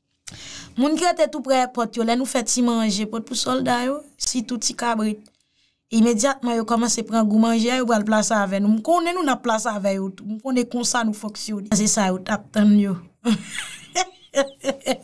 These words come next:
fò nou pa konsa. Yo poko abitye ansanm avèk teritwa. Kite yo abitye,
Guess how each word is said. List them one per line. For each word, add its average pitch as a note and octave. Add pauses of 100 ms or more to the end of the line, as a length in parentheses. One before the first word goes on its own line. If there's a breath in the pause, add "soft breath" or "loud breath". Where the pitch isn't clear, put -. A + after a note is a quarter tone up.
(2250 loud breath)
fò A#4
nou C#5
pa C5+ (100)
konsa. A4 (300)
Yo D#4+
poko G4+ (100)
abitye E4
ansanm D#4+
avèk B3
teritwa. G#3+ (420 loud breath)
Kite F4
yo E4 (160)
abitye, A#3